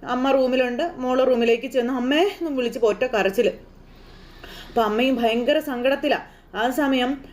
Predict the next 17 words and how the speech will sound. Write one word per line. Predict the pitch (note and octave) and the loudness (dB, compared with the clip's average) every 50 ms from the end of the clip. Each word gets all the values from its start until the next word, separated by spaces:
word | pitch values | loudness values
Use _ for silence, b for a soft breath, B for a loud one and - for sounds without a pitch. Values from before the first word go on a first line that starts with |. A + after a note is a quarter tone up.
| B - - | B -8 -2
മോളിങ്ങനെ | G3+ A3+ A#3+ B3 B3 B3 B3 B3+ | 2 2 2 2 2 0 -2 -2
"കരയരുതെന്ന്" | B3 C4+ A#3+ G#3+ G#3 A#3 - C#4+ B3 A#3 G#3+ A3 A3 A#3 | -2 -2 0 2 4 4 4 4 4 2 2 2 0 0
പറഞ്ഞു. | C4+ D4+ D4 C#4 B3+ B3 - - | 0 0 0 0 -2 -2 -6 -6
അപ്പോൾ | - - A#3 | -4 -4 -2
ശ്രുതിക്കാണെങ്കിൽ | A#3 A#3 A#3 A3 G#3 A3+ A#3 C#4 C4 B3+ C4 C4 B3 | 0 0 0 0 0 0 0 0 0 0 0 -2 -2
ആകെ | A#3+ A#3+ B3+ C#4+ | 0 0 -2 -2
സങ്കടമായി. | C#4 C#4+ A#3+ A3+ A3+ A#3 C4+ C#4+ C4+ G#3+ E3+ - - B B B B B B B B - | 0 0 0 0 2 2 2 2 2 0 -2 -2 -6 B B B B B B B B -6
ശ്രുതി | - A#3 B3 A#3 | -2 0 2 2
ഇങ്ങനെ | C4+ C4 C4+ C4+ | 2 2 2 2
ആകെ | C4+ C4+ C4+ D4+ | 2 2 0 0
കരഞ്ഞുകൊണ്ട് | C#4+ C#4 B3 A#3 A#3 B3+ C4 B3+ A#3+ | 2 2 2 2 2 0 -4 -4 -4
നിൽക്കുമ്പോൾ | A#3+ A3+ - A#3+ A#3+ A#3+ A#3 | -4 -4 -4 -2 -2 0 0
"മോൾ | A3+ G#3+ A3 A#3+ | 0 2 2 2
ഇരിക്ക്" | B3+ A#3 - - - C#4 D4+ D4 - - C#4+ | 2 0 -2 -2 0 0 0 0 -2 -4 -4
അതും | C#4 C4+ C#4+ C4 | -2 0 2 2
പറഞ്ഞ് | B3+ A#3 A3 G#3 A3+ B3 | 4 2 2 2 0 -4
അങ്ങനെ | B3 A3+ A3+ A#3 B3+ | -4 -2 -2 -2 -2